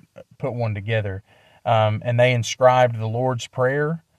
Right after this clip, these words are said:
on the box and Saint Michael's Prayer, you know, the "Saint Michael defend us in battle," uh, uh, prayer. And so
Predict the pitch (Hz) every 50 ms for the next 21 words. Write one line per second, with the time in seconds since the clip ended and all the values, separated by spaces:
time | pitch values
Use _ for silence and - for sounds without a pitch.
0 | _ _ _ _ - 139 147 143 139 143 147 143 147 156 151 151 - - - 123
1 | 127 120 120 120 117 117 110 - - 123 123 104 117 117 117 110 107 - 95 92
2 | - - - 107 101 104 104 107 104 110 107 104 101 98 - 101 101 - - 110
3 | 92 104 110 113 110 104 107 107 107 104 - 117 113 107 104 - - 110 104 107
4 | 104 104 104 101 101 104 - _ _ _ _ _ _ _ - 110 107 101 101 104
5 | - - - _ _ _ _ _ _ _ _ 107 107 107 104 104 107 110 - -
6 | _ - 127 113 104 95 95 110 110 - _ _ _ _ _ - 127 120 117 117
7 | 110 - - 123 120 117 113 107 104 104